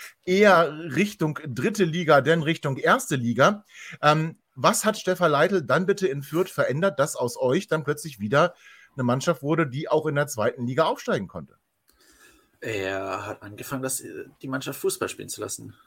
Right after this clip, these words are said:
Speaker 2: Und
Speaker 1: Ah ja, vorher war's Schach, oder?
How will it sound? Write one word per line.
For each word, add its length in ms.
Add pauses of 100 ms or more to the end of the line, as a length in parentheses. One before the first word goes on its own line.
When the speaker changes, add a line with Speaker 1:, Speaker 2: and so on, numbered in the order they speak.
(1080)
Speaker 2:
Und 240
Speaker 1:
Ah 80
ja, 200
vorher 260
war's 260
Schach, 280
oder? 280